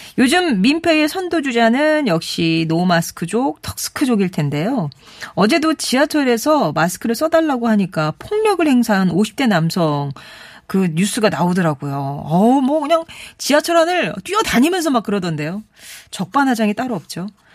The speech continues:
또 이 엄중한 시국에 동선을 숨기거나 거짓말을 해서 방역에 혼선을 초래하는 경우도 있습니다. 이러면 피해가 그야말로 일파만파죠.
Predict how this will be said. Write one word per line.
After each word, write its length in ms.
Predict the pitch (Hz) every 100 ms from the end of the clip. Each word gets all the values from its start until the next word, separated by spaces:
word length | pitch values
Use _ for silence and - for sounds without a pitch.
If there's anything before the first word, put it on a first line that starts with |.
| - - - -
또 80 |
이 120 | 233 196
엄중한 440 | 202 240 277 269
시국에 560 | 240 208 180 160 147 147
동선을 480 | 208 220 269 247 247
숨기거나 560 | - 302 269 220 214
거짓말을 600 | 214 180 233 277 262 240
해서 360 | 233 226 285 302 - - -
방역에 380 | 190 196 185
혼선을 420 | 196 381 381 349 320
초래하는 320 | 277 262 233
경우도 320 | 190 160 147
있습니다. 720 | 165 - 165 143 127 139 180 - - - -
이러면 320 | 180 240 269 247
피해가 760 | - 330 311 175 156 165 156
그야말로 480 | - 202 196 175 160
일파만파죠. 1120 | 156 202 - 180 135 147 180 165 135 131 147